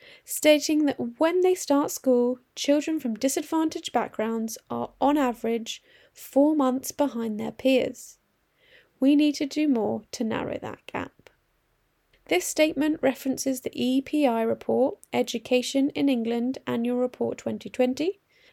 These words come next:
and the Early Years Foundation Stage profile results from twenty eighteen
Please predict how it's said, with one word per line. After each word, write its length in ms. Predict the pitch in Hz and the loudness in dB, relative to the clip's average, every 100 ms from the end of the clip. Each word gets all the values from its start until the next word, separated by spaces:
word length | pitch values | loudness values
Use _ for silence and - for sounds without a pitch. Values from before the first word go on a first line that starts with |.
| _ | _
and 220 | 294 330 | 0 2
the 160 | 302 254 | 4 4
Early 220 | 247 240 | 4 2
Years 240 | 240 233 | 0 -2
Foundation 560 | - 226 220 277 320 233 | -2 -4 2 2 2 -4
Stage 480 | - 233 233 220 - | -4 -4 -4 -6 -2
profile 420 | 302 359 - 226 | 2 2 2 0
results 640 | 214 220 - - - - - - - _ | 0 0 0 0 -4 -14 -20 -20 -20 _
from 280 | - 226 - | -8 -8 -8
twenty 560 | - - 302 311 311 302 | -6 0 0 0 -2 -4
eighteen 680 | 247 233 - 262 262 262 285 | -4 -6 -2 2 2 2 -2